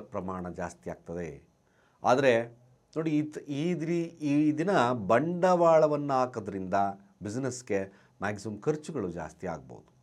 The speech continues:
ಒಂದು ವಿಚಾರ, ಮಾರಕ ದಶ, ಅಂದರೆ, ಅಂದರೆ ಮಾರಕ ಅಧಿಪತಿಯಾಗಿರತಕ್ಕಂಥ ಶುಕ್ರ ಸ್ವಲ್ಪ ಮಟ್ಟಿಗೆ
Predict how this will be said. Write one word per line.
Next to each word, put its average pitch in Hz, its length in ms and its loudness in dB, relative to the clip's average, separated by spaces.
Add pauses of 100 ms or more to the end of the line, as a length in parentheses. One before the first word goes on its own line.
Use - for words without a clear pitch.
(1500)
ಒಂದು 196 200 4
ವಿಚಾರ, 180 280 4 (340)
ಮಾರಕ 180 340 6 (120)
ದಶ, 170 180 0 (460)
ಅಂದರೆ, 139 260 2 (300)
ಅಂದರೆ 131 180 -4 (160)
ಮಾರಕ 165 340 4 (140)
ಅಧಿಪತಿಯಾಗಿರತಕ್ಕಂಥ 131 1080 -2 (120)
ಶುಕ್ರ 123 260 -4 (380)
ಸ್ವಲ್ಪ 175 320 -4 (100)
ಮಟ್ಟಿಗೆ 110 380 -6